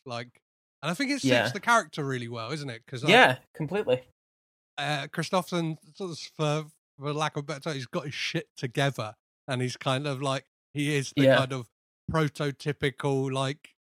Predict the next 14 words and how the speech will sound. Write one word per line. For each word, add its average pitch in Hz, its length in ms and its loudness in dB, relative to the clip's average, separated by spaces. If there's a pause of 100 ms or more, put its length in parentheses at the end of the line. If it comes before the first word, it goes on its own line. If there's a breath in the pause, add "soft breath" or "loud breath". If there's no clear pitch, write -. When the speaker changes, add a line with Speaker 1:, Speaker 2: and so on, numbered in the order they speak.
(120)
Speaker 1:
kid, 165 180 0
and 160 160 -4
I, 175 120 -2
I 190 100 -2
love 208 240 2
the 190 120 -4
kind 180 180 -4
of 151 140 -10
eccentricities 147 960 -8
he 160 180 -2
has, 120 260 -2
that 127 160 -10
he's, 123 160 -10
like, 127 280 -6